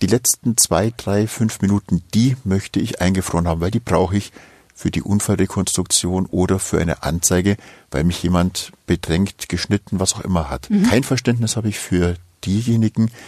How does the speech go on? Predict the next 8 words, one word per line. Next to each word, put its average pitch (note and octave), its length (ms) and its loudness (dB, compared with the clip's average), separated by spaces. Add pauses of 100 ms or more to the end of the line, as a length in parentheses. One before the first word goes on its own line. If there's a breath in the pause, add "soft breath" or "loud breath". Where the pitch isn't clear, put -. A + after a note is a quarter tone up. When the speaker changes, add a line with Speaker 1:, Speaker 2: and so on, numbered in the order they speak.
(220 loud breath)
Speaker 1:
die F2+ 60 2
eine E2+ 120 2
Dashcam F2 460 0
haben, E2+ 420 0
um F#2+ 240 2
Hilfspolizei F2+ 800 -2
zu - 160 -6
spielen, E2+ 420 0